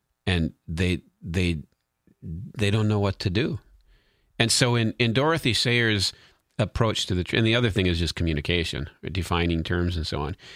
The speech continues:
So in Dorothy Sayers' approach to the trivium, she, she's giving us ways to tackle new subjects. And and,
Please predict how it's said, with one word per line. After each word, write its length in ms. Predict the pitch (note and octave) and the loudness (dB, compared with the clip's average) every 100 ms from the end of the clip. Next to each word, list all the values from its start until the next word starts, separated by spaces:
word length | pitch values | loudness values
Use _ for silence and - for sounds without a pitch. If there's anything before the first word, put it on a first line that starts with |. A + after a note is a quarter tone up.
| - - - - | -20 -20 -16 -4
So 240 | - A2+ | 0 2
in 100 | G#2+ | 2
Dorothy 380 | A2+ C#3+ D3 A2+ | 2 2 0 0
Sayers' 360 | - A#2 A#2+ G#2+ | 2 2 2 0
approach 360 | - G2 - | 0 -2 -4
to 80 | F2 | -4
the 100 | E2 | -2
trivium, 460 | - E3 B2 F2+ F#2 _ - - _ | 0 2 2 2 -2 _ -20 -20 _
she, 480 | - C3+ A#2+ G#2 - | -2 0 2 0 -2
she's 320 | - B2+ A2 | -2 0 0
giving 420 | F2+ A2+ C#3 D3 A2 | 0 0 2 2 2
us 460 | F#2 F#2+ - - - _ _ _ | 0 0 -2 -4 -12 _ _ _
ways 400 | B2 G#2 G#2 F#2 | -2 0 2 0
to 120 | - | -2
tackle 380 | F#2 G2+ G2 F#2 | -2 0 0 0
new 160 | F#2 F2 | 0 0
subjects. 720 | - A#2 A2 - - - - - _ _ _ _ | 0 -2 -4 -8 -12 -14 -16 -18 _ _ _ _
And 280 | G2+ F#2+ F#2 - _ _ _ _ A2 | 0 0 -2 -6 _ _ _ _ 0
and, 220 | G#2+ | 0